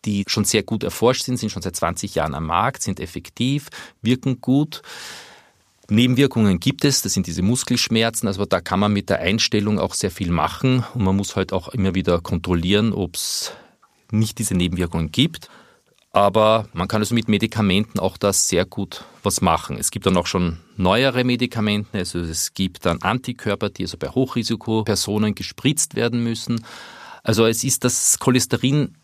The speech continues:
eigentlich nicht so ein Schreckgespenst, man kann etwas dagegen machen, aber wichtig ist halt, dass man mal weiß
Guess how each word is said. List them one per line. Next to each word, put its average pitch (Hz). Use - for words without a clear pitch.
eigentlich 117
nicht 113
so -
ein 98
Schreckgespenst, 107
man 98
kann 98
etwas 107
dagegen 95
machen, 85
aber 104
wichtig -
ist 104
halt, 104
dass 98
man 101
mal 95
weiß 82